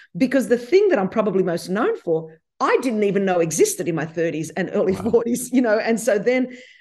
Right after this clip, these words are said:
Speaker 1: look what the Lord's done. And we're now in nineteen cities, fifteen countries, and, you know, do-, doing amazing things. And so I think a lot of it comes to, I do believe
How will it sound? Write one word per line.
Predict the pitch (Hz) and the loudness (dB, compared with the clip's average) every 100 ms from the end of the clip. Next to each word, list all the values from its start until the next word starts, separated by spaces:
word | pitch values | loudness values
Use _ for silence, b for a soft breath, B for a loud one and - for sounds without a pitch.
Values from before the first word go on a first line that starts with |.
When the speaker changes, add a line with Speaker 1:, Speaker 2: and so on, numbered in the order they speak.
| - | -10
Speaker 1:
look | 214 294 - | -2 0 2
what | 202 - - 180 | 2 0 -8 -2
the | 202 | 2
Lord's | 185 170 | 2 0
done. | - 277 214 | 0 0 0
And | 160 | 0
we're | 214 202 | 0 0
now | 190 190 | -2 -4
in | 175 170 | -4 -4
nineteen | 196 202 196 160 | -4 -6 -6 -6
cities, | 160 269 269 269 262 247 - | -8 -8 -4 -4 -4 -6 -8
fifteen | 233 226 165 151 | -10 -4 -4 -4
countries, | - 269 277 285 269 262 254 185 | -4 -4 -4 -4 -2 -2 -2 -4
and, | 196 180 180 - | -2 -2 -4 -6
you | 208 | -4
know, | 180 156 160 - 113 _ _ - 156 | -2 -2 -4 -12 -18 _ _ -10 -4
do-, | 208 196 | -2 -2
doing | 190 220 185 | -2 -2 0
amazing | 180 175 165 160 | 0 -2 -4 -8
things. | 247 285 170 175 - B B B B - | -6 -4 -6 -8 -14 B B B B -2
And | 254 | 0
so | 247 285 247 - - _ _ _ - | 0 0 0 -2 -6 _ _ _ -6
I | 214 | -2
think | 277 311 | 0 0
a | 311 | -2
lot | 233 214 | -2 -2
of | 214 | -2
it | 202 | -6
comes | - 196 196 190 | -8 -10 -8 -10
to, | - 196 175 170 B B - | -6 -2 0 -2 B B -2
I | 202 | -2
do | 185 - 262 254 | -2 -2 -2 2
believe | 262 180 170 | 2 2 2